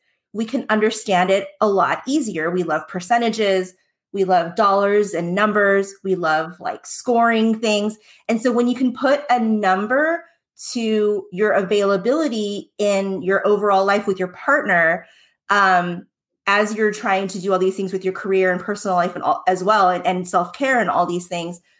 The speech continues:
um, I think that it's just, like, this, it seems like such a simple and elegant solution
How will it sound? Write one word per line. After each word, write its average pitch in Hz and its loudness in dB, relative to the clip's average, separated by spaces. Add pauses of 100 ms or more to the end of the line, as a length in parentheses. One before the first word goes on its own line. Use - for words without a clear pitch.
(240)
um, 175 2
I 196 2
think 214 -2
that 208 0
it's 185 -6
just, 196 -4
like, 185 -2
this, 190 -4
it 208 0
seems 220 -2
like 202 0
such 214 -2
a 190 -8
simple 220 0
and 175 0
elegant 185 2
solution 175 0